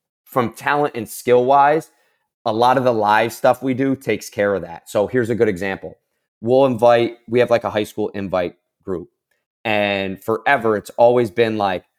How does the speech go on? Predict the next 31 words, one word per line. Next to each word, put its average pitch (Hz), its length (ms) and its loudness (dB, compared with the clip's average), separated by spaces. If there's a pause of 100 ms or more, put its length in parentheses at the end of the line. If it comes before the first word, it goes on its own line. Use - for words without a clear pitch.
(580)
you 113 80 -4
know, 110 60 -4
new 131 240 0
guys 127 280 2
to 135 80 -4
varsity. 117 380 2
So, 110 160 -2
like, 104 160 2
some 98 300 -8
really 120 220 -2
good 110 160 0
ninth 104 300 -2
and 98 120 -12
tenth 101 260 -8
graders, 120 460 -2
but - 220 -8
then 110 200 0
some 107 220 -8
vets, 123 360 2
like, 98 200 -2
guys 107 260 0
that 104 140 0
are 104 60 -2
gonna 104 180 -4
go 104 140 0
play 107 200 -4
in 101 60 -8
college. 98 420 0
I 87 60 -12
think 98 200 -10
they, 98 140 -6